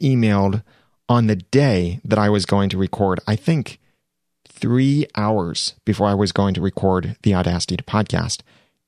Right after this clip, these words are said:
And within an hour of sending the email, I had, I think, about ten samples back with great information, great samples that I could use for that particular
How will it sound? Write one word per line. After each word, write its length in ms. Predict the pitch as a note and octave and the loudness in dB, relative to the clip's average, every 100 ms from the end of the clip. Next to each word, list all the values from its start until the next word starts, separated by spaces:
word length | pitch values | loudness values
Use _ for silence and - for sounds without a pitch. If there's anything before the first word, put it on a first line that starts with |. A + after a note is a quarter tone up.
| - | 2
And 320 | A2+ A2 G#2 - | 4 4 0 0
within 320 | A2 - D3+ | 0 2 0
an 120 | C#3+ - - | 0 -2 -2
hour 420 | A2 A#2+ F2+ F2 | 0 2 0 0
of 120 | F2+ | -4
sending 380 | - A#2 A#2 A2+ | -2 0 2 2
the 140 | G2+ | 0
email, 520 | G#2+ C#3 G2+ F2+ F2+ - _ _ _ - | 0 2 2 0 -2 -6 _ _ _ -4
I 120 | A2 | 0
had, 400 | C3 B2+ A2+ A2 - _ _ _ - | 2 2 0 -2 -6 _ _ _ -6
I 60 | A2+ | -6
think, 400 | - F3+ - - | -2 -2 -2 -4
about 380 | - A2+ A2+ - | 0 0 -2 -6
ten 560 | - - C#3+ D3+ D#3 D#3 _ _ _ | -10 -2 0 2 0 -2 _ _ _
samples 720 | - - C3+ C#3 F#2 E2 - - _ | -6 0 0 2 0 0 -4 -10 _
back 440 | - A2 E2+ - - _ _ _ | 0 0 0 -10 -20 _ _ _
with 280 | - G#2 - _ | 2 2 0 _
great 400 | - G#2 A2 C3+ | -6 0 2 2
information, 640 | B2+ A#2 G#2 F#2+ F2+ G2+ G2 | 0 -2 0 0 -2 -2 -2
great 280 | G#2 A#2+ - | 0 0 0
samples 420 | A2 G2+ G2 F#2 | -2 0 -2 -4
that 120 | G2 | -4
I 120 | F#2+ | -4
could 180 | F#2+ F2 | -2 -2
use 340 | A#2 D#3 G#2 - | 0 0 -2 -6
for 140 | - | -4
that 180 | G2+ G2+ | -2 -2
particular 420 | - F#2+ F#2 F#2+ | -4 -6 -2 -2